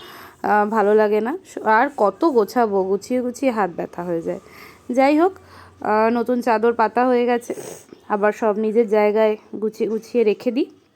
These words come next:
এবার আমাদের টিফিন খাওয়ার পালা, বেজে গেছে এগারোটা।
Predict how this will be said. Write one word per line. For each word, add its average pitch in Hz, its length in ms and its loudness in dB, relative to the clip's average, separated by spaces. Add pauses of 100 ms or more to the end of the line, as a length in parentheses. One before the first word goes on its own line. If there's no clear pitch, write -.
(640)
এবার 233 340 2 (420)
আমাদের 220 380 2 (220)
টিফিন 247 300 -2
খাওয়ার 226 300 2
পালা, 226 380 -2 (220)
বেজে 226 260 4
গেছে 247 340 0 (140)
এগারোটা। 220 580 0